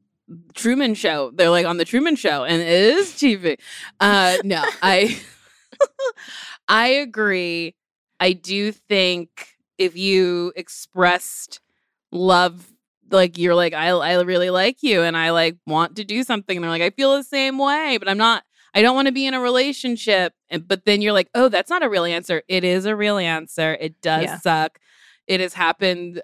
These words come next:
Speaker 1: uh, countless times to me where someone's like, "I don't wanna be in a relationship." And then I wait around hoping that they would change their minds. And then their minds don't change.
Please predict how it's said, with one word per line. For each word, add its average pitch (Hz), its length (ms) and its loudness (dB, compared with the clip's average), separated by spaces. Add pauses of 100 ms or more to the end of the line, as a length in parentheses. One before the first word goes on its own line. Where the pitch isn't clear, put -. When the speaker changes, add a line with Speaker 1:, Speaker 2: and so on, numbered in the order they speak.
Speaker 1:
uh, 156 500 -2
countless 190 500 -2
times 214 440 -2
to 254 100 -2
me 202 180 0
where 185 100 -6
someone's 170 380 -4
like, 160 240 -2
"I 175 100 0
don't 185 140 0
wanna 202 180 -2
be 190 200 -8
in 185 80 -4
a 180 60 -4
relationship." 175 840 -2 (340)
And 175 140 0
then 175 120 2
I 160 340 -2
wait 165 280 0
around 208 420 2
hoping 190 460 -2
that 180 180 -4
they 175 120 -2
would 170 160 -6
change 180 320 -6
their 214 140 -2
minds. 175 600 -4
And 165 180 -6
then 170 460 -6
their 170 160 0
minds 165 320 -4
don't 220 220 -4
change. 190 460 -6